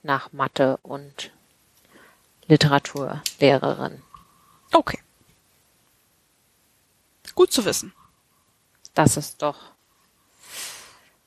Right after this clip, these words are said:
Speaker 1: beruhigend.
Speaker 2: Ja. Wenigstens etwas.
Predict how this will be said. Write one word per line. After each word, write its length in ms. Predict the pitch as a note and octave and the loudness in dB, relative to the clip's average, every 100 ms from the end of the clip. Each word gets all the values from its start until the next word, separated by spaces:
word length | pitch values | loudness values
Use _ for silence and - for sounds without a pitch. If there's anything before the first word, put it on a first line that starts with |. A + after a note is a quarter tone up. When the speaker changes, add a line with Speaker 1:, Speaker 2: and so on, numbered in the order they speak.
| _ - | _ 2
Speaker 1:
beruhigend. 640 | E4 E4+ F3+ D3 C3+ - - - _ _ _ _ _ _ _ _ | 6 8 8 4 -4 -8 -8 -20 _ _ _ _ _ _ _ _
Speaker 2:
Ja. 120 | C4 - - _ _ _ _ _ _ _ _ _ _ _ _ _ _ - - | -2 -2 -6 _ _ _ _ _ _ _ _ _ _ _ _ _ _ -16 -4
Wenigstens 360 | C4+ C4 - - | 0 2 2 0
etwas. 440 | - - - - | -4 -8 -12 -14